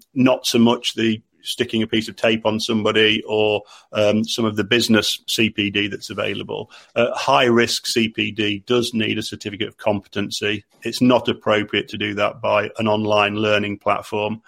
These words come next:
That has to be, in my opinion, face-to-face, in-person learning with an assessor observing you and assessing your competency at the end of that, uh, learning program. But it, an interesting point that Tim makes there about it takes time to,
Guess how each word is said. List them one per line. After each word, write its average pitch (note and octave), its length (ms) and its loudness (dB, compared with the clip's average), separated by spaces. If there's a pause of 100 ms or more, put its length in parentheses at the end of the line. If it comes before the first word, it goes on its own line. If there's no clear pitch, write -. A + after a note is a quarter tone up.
(400)
That A2 120 2
has A2+ 220 -2
to G#2+ 80 -14
be, G#2+ 280 -6 (100)
in A2+ 140 0
my G#2+ 180 4
opinion, G#2 460 -2
face-to-face, G#2+ 800 -2
in-person G#2+ 680 0
learning G2+ 440 2 (380)
with A2+ 360 4
an A2+ 160 2
assessor A2+ 640 2 (220)
observing G#2+ 680 4
you G#2+ 240 0
and G#2+ 140 -2
assessing A2 500 -6
your G#2 120 -8
competency G#2+ 600 -8
at G#2+ 80 -8
the A2 100 2
end G#2+ 180 0
of G2 120 -6
that, G2+ 300 0 (200)
uh, G#2 340 -4
learning G#2+ 380 -2
program. G#2 500 -4 (560)
But D3+ 80 4
it, D#3+ 180 0
an D#3 60 4
interesting E3 480 4
point C#3+ 240 4
that A2+ 240 -2
Tim A#2 240 4
makes A#2+ 360 2
there A2 260 -8
about A2 400 -2 (380)
it B2 160 -2
takes A#2+ 320 0
time A#2 400 2
to, A2 320 -4